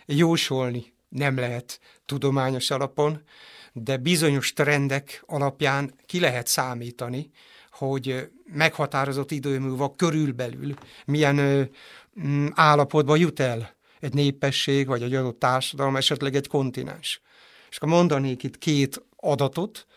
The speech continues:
Európában a termékenység mutató körülbelül másfél, egy egész öt tized, Magyarországé is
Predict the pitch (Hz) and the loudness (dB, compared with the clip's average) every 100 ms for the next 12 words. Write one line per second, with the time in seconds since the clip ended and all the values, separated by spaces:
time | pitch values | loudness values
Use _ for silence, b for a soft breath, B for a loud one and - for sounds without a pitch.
0 | B B B B B B 156 180 220 180 | B B B B B B 6 8 8 4
1 | 135 - 127 123 123 123 - 143 135 135 | 2 -2 -2 0 -2 -2 0 0 2 0
2 | 131 143 135 139 127 139 139 139 - 135 | -2 -4 -4 -4 -2 -2 -2 -4 -2 -4
3 | - 135 135 127 123 123 127 110 - - | -2 0 0 0 0 0 0 -2 -6 -8
4 | 107 104 127 139 139 127 123 - 151 - | -10 -10 -4 -2 0 0 -2 -2 -6 -12
5 | - - _ _ - 120 127 131 147 131 | -16 -18 _ _ -12 -6 -4 0 2 2
6 | 123 113 - 120 117 92 98 - - | -2 -4 -6 -6 -8 -10 -10 -10 -10